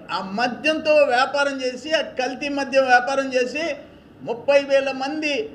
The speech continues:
ఆడపడుచుల పసుపు తాడు తెంచినోడు జగన్మోహన్ రెడ్డి, వైసీపీ పార్టీ.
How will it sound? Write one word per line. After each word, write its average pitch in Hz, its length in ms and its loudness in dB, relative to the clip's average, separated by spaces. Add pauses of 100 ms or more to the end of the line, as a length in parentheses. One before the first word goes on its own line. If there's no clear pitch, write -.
(360)
ఆడపడుచుల 277 680 0
పసుపు 262 420 -6
తాడు 285 280 2
తెంచినోడు 269 580 -2
జగన్మోహన్ 262 580 -2
రెడ్డి, 254 260 -6
వైసీపీ 247 460 -4
పార్టీ. 240 640 -2